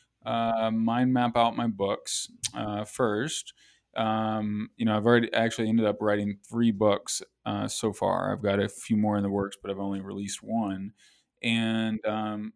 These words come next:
then what I end up doing, mind mapping it, then talking it out, like, voice recording it, then getting it transcribed with A I. And then soon enough, you know, I've got forty, fifty, sixty pages. Um, it's imperfect, unedited, but then I've got something.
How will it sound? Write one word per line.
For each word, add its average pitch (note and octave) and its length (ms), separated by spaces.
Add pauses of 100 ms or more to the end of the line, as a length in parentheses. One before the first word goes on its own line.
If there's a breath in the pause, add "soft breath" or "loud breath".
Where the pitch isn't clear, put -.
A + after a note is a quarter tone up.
(160)
then A#2+ 240
what A#2 140
I G#2+ 80
end A#2+ 200
up B2+ 140
doing, A2+ 240
mind A2+ 320
mapping B2+ 400
it, B2+ 240
then G#2+ 200
talking D3+ 540
it C3 140
out, A2+ 420
like, A2+ 260
voice A#2+ 500 (340)
recording A#2+ 560
it, G#2+ 280
then A2 220
getting A#2 260
it A2+ 140
transcribed C3 680
with A#2 180
A A#2 240
I. A2 540 (600 soft breath)
And A2+ 640 (120)
then A#2+ 260
soon C3 240
enough, B2 460
you A2+ 80
know, A2 80
I've A2 160
got G#2+ 200
forty, A#2+ 320
fifty, A2+ 340
sixty - 360
pages. A2+ 800 (500 soft breath)
Um, G#2 460
it's G2 140
imperfect, B2+ 760
unedited, A#2 720
but - 140
then A2+ 140
I've G#2 280
got A#2+ 380
something. G#2+ 680